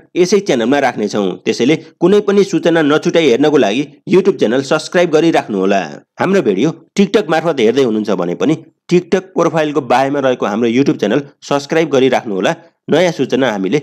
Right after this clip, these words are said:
YouTube-मै राख्नेछौँ। फर्म कसरी भर्ने, कुन कुन क्षेत्रमा माग गर्छ, भाषा आवश्यक पर्छ वा पर्दैन, कति सङ्ख्यामा खुल्दैछ, सबै कुरा समेटी हाम्रो नयाँ भिडियो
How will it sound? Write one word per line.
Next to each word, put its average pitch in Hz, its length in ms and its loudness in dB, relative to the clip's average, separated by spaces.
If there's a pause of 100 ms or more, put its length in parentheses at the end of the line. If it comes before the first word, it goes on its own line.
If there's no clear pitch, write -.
(160)
YouTube-मै 151 460 0
राख्नेछौँ। 104 540 -4 (360)
फर्म 139 240 -2
कसरी 160 380 0
भर्ने, 131 300 2 (120)
कुन 156 220 0
कुन 151 140 2
क्षेत्रमा 120 400 -2
माग 120 280 -2
गर्छ, 131 240 0 (240)
भाषा 113 340 -2
आवश्यक 127 360 -2
पर्छ 120 220 -2
वा 110 140 2
पर्दैन, 120 420 0 (440)
कति 165 200 0
सङ्ख्यामा 135 440 0
खुल्दैछ, 131 400 0 (320)
सबै 170 200 0
कुरा 135 220 0
समेटी 104 360 -2 (300)
हाम्रो 151 200 0
नयाँ 165 240 2
भिडियो 123 240 -2